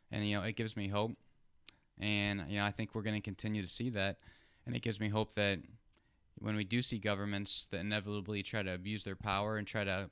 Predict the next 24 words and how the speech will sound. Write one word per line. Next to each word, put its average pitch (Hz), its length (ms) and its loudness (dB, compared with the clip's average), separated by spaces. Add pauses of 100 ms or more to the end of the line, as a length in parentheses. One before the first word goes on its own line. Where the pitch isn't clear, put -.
(120)
grasp 107 300 0
from 107 80 -2
this 95 120 -4
power 104 320 2
for 104 120 -6
something 98 340 -4
else 98 180 -2
they 101 120 -4
deem 104 240 -2
as 90 100 -4
a 92 60 -6
public 101 280 -4
health 98 240 -4
emergency, 101 680 -4 (460)
that 110 120 -8
there'll 113 140 4
be 104 280 0 (100)
good, 110 360 0
patriotic 107 680 0
people 117 320 -2
there 107 240 4
to 104 80 0
challenge 101 500 0
it. 90 160 0